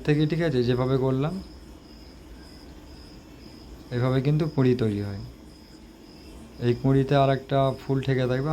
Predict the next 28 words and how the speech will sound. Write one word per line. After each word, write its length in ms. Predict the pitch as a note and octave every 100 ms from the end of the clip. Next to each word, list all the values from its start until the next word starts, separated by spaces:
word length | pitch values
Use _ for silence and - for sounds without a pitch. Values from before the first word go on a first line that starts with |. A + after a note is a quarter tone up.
| D3+
আরও 100 | B2 B2
একটা 160 | - A#2+
ফুল 140 | - A#2+
আমি 100 | B2 A2+
করে 140 | A2+ A2
নিচ্ছি। 240 | G#2+ - D3+ D#3+
তো 60 | B2+
এরকম, 240 | A#2+ A#2 B2
আহ, 1400 | B2 - - - - - - - - - B2 A#2 A#2 A2+ A2 G#2+
দু 60 | B2
চারটে 240 | C3 C3+ C#3 B2
ফুলটা 220 | C3+ C#3
আমি 100 | C#3+ C#3+
করে 160 | C3 C3+ B2+
নিচ্ছি 320 | A#2 - D#3+ F3 - - -
এইভাবেই। 360 | A#2 A#2 A2+ C3 D#3 - - - - - - - - - - - - - - - -
তো 40 | C3
বন্ধুরা, 280 | C#3 C#3+ D3 D3
আমার 140 | C#3+ C#3+
চ্যানেলে 300 | C3 C3+ C#3 B2+
আরও 160 | C3 C3+ C3+ - -
অনেক 120 | C3 C3+
নিত্য 140 | B2+ C3
নতুন 160 | B2+ C#3 A#2
ভিডিও 220 | A#2 B2+ B2+ A2+
আছে, 180 | G#2+ C#3 D3 - - B2 A2+
ড্রয়িং 300 | A#2 A#2 B2 B2
টিউটোরিয়াল, 540 | B2 A#2+ A#2 A2 A2+